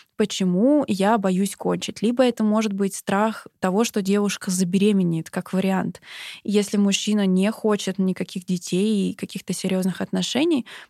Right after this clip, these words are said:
то, конечно, его может это пугать, даже несмотря на то, что он может пользоваться презервативами или она может использовать оральную контрацепцию. Всё равно такие страхи, даже порой иррациональные, они могут останавливать и блокировать наши оргазмы.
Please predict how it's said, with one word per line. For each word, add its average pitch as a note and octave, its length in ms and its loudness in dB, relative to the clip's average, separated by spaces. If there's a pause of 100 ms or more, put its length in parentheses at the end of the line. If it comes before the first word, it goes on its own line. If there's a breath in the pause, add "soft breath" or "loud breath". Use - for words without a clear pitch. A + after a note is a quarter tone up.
(100)
то, A3+ 80 0
конечно, A3 380 0
его A3 100 2
может G#3+ 340 0
это G#3 160 0
пугать, G3 460 -2
даже A3 260 4
несмотря F#3+ 480 0
на F3+ 140 0
то, C#4 260 4
что E3+ 460 -2
он F#3 160 0
может F3 300 -2
пользоваться F3 500 -2
презервативами F#3+ 1080 0
или E3+ 220 -4
она E3+ 240 0
может E3+ 280 -4
использовать E3+ 560 -4
оральную A3 380 2
контрацепцию. F#3+ 800 -2 (420 loud breath)
Всё - 160 -4
равно D4 440 2
такие G#3+ 340 0
страхи, C#4 460 0
даже G3 260 0
порой F#3+ 540 -2
иррациональные, G3 920 0 (300 loud breath)
они G#3+ 140 4
могут A3 320 2
останавливать G3 720 0
и F#3+ 60 -2
блокировать F#3 760 0
наши F3+ 280 0
оргазмы. F3+ 520 -4